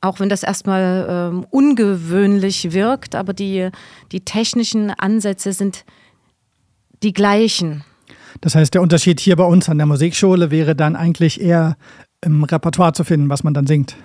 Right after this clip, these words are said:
Speaker 1: Das ist korrekt. Natürlich setzt es, ähm, beim klassischen Gesang eine andere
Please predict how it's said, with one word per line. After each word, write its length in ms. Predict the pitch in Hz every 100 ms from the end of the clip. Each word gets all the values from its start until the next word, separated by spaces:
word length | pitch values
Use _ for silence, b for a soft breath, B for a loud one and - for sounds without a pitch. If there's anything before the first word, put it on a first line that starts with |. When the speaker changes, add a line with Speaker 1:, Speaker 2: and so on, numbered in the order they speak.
| B B B B B B -
Speaker 1:
Das 140 | 196
ist 140 | 214
korrekt. 420 | - 202 240 - 214
Natürlich 460 | 190 226 214 - 214
setzt 420 | 185 202 - -
es, 240 | 190 - -
ähm, 300 | 180 180 175
beim 260 | 175 175
klassischen 440 | - 185 202 190 190
Gesang 400 | 170 170 180 180 B B B B B _
eine 460 | 170 175 175 147 -
andere 960 | 190 226 214 185 196 190 190 185 185